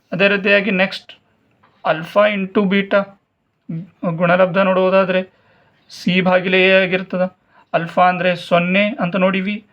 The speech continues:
ಬೀಟಾ ಅಂದ್ರೆ ಎರಡು. ಸಿ ಅಂದ್ರೆ ಇಲ್ಲಿ ನೋಡೋದಾದ್ರೆ ನಮಗೆ ಸಿ ಕೊಟ್ಟಿಲ್ಲ, ಸ್ಥಿರಾಂಕ ಕೊಟ್ಟಿಲ್ಲ, ಅದರ ಅರ್ಥ ಇದು ಸೊನ್ನೆ ಅಂತ ಅರ್ಥ.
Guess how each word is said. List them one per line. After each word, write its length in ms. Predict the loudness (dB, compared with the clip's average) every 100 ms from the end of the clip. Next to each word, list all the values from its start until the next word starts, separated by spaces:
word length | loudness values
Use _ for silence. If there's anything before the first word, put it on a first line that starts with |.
| _ _ -6
ಬೀಟಾ 280 | -4 -2 0
ಅಂದ್ರೆ 160 | -2 -2 0 0
ಎರಡು. 200 | 0 -6 -16 _ _ _ _ _ -8
ಸಿ 140 | 0 2 4 2
ಅಂದ್ರೆ 200 | 0 -2 -6 _ -4
ಇಲ್ಲಿ 160 | 0 2
ನೋಡೋದಾದ್ರೆ 560 | 4 4 4 4 2 -2 -4 -12 _ _ _ _ _ _ -2
ನಮಗೆ 220 | -2 -2 -4
ಸಿ 120 | 2 2 4
ಕೊಟ್ಟಿಲ್ಲ, 320 | 0 2 0 -2 -2
ಸ್ಥಿರಾಂಕ 380 | 2 2 2 0 0
ಕೊಟ್ಟಿಲ್ಲ, 280 | 0 0 0
ಅದರ 120 | 2 2
ಅರ್ಥ 180 | 0 0 0
ಇದು 100 | 0 -4 -2
ಸೊನ್ನೆ 360 | 0 0 0 0 0
ಅಂತ 140 | -2 -4
ಅರ್ಥ. 160 | -4